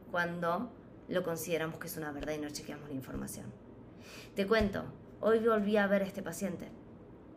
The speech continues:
Y por eso lo traigo, ¿no? Porque lo tengo bien fresquito. Eh,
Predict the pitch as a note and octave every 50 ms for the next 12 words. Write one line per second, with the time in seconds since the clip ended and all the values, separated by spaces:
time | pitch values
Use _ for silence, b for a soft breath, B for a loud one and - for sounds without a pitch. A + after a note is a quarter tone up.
0 | - - - - - - - B B B B B B D3 E3 F#3 F#3+ F#3 F3 F3
1 | G#3 F#3+ F3+ F3 F3+ D#3+ D#3 D3 A#2 B2 D3 D3 D#3 F3+ A#3 B3 B3+ G3+ F3 D#3+
2 | D#3 D#3 E3+ E3 D#3+ D#3+ D#3+ E3 D#3+ - - D#3+ - - - - - - - B
3 | B B B B B B B - D3+ E3 D3+ B2 G#2 B2 - -